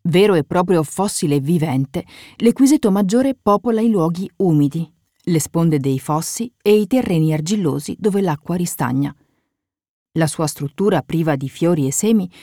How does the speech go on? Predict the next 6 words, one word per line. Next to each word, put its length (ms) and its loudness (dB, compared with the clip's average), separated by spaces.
ci 160 2
riporta 580 0
a 160 2
aree 220 2
geologiche 580 -2
lontane. 580 -2